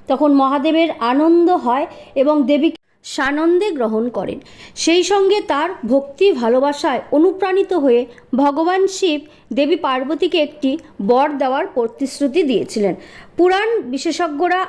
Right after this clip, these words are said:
আরও বলেন, পার্বতী তখন বলেছিলেন, "যে সমস্ত বিবাহিত মহিলারা শ্রাবণ মাসে সবুজ চুড়ি পরবে, তারা যেন তার মতো সুখী এবং সমৃদ্ধ এবং বিবাহিত জীবন লাভ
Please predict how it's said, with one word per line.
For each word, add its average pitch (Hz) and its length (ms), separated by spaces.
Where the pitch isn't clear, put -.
আরও 220 240
বলেন, 311 380
পার্বতী 285 460
তখন 392 320
বলেছিলেন, 269 520
"যে 302 180
সমস্ত 403 440
বিবাহিত 311 540
মহিলারা 311 640
শ্রাবণ 294 480
মাসে 349 340
সবুজ 302 380
চুড়ি 370 320
পরবে, 330 380
তারা 302 280
যেন 359 260
তার 285 300
মতো 311 320
সুখী 381 400
এবং 330 300
সমৃদ্ধ 302 580
এবং 254 320
বিবাহিত 311 480
জীবন 277 440
লাভ 190 260